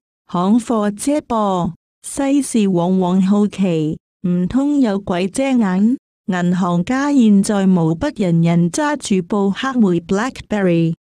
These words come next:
分分秒秒收電郵、睇電郵、發電郵。杜君辯稱佢自己冇睇過大摩發出之電郵指示，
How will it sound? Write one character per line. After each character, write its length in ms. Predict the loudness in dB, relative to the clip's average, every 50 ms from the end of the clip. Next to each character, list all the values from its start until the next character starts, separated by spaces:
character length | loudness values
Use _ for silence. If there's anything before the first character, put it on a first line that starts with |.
| _ _ _ -8
分 240 | -6 -2 -2 -2 -2
分 220 | 0 2 4 4
秒 320 | 6 6 4 4 4 4
秒 260 | 4 4 4 4 2 0
收 380 | -2 -4 -4 -2 -2 -2 -2
電 340 | -2 0 2 4 4 6 6
郵、 500 | 4 4 2 0 -2 -2 -2 -2 -2 -4 -8 _ _ _ _ _
睇 240 | -6 -4 -2 -2 -2
電 400 | 0 0 2 4 4 4 4 4
郵、 420 | 2 0 -2 -2 -2 -2 -2 -4 -6 _ _ _ _ _ _
發 240 | -8 -6 -4 -4
電 440 | -4 -4 -2 0 2 4 6 6 6
郵。 480 | 4 4 2 0 0 0 0 -2 -2 -6 -8 _ _ _ _
杜 200 | -4 -2 -2 -2
君 340 | -2 -2 -2 0 0 2 2
辯 260 | 2 4 4 2 2
稱 260 | 2 2 2 2 2
佢 240 | 2 2 0 0 0
自 120 | -2 -4 -4 -4
己 440 | -4 -4 -4 -4 -4 -2 2 4
冇 260 | 4 4 4 4 2 -2
睇 300 | -2 -4 -4 -4 -4 -6
過 300 | -4 -4 -2 -2 -2 -4
大 320 | -4 -4 -2 0 2 4
摩 200 | 4 4 2 0
發 220 | -2 -4 -4 -4
出 260 | -4 -6 -6 -6 -6 -6
之 300 | -6 _ -4 -2 -2 -2
電 320 | 0 0 2 2 2 2
郵 160 | 0 -2 -4 -6
指 320 | -6 -6 -4 -2 0 0 -2
示， 520 | -2 -2 -2 0 0 2 0 0 -2 -4